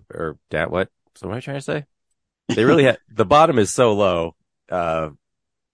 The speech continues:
considering the, uh, the other Dungeons and Dragon, Dragons movies. So, which I saw clips of recently, uh, 'cause people were resharing it, and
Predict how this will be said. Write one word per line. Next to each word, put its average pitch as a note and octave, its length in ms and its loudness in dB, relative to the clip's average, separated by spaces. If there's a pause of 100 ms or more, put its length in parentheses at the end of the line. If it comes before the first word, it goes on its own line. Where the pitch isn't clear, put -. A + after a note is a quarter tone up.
(500)
considering G2 380 -2
the, F#2 160 2
uh, F2+ 80 2
the F#2 180 -2
other F2 180 0
Dungeons E2 400 -4
and D#2 80 -12
Dragon, D#2+ 380 -4 (140)
Dragons D#2 380 -2
movies. D#2+ 340 -4
So, D#2 260 -2
which F2+ 200 -4
I E2+ 100 2
saw F2+ 220 -2
clips - 280 -6
of D#2+ 160 -4
recently, D#2 480 -6 (640)
uh, D2+ 240 -4
'cause - 180 -8
people D#2+ 160 -6
were D#2 80 -8
resharing D#2 480 -4
it, D#2+ 240 -6
and D2+ 280 -8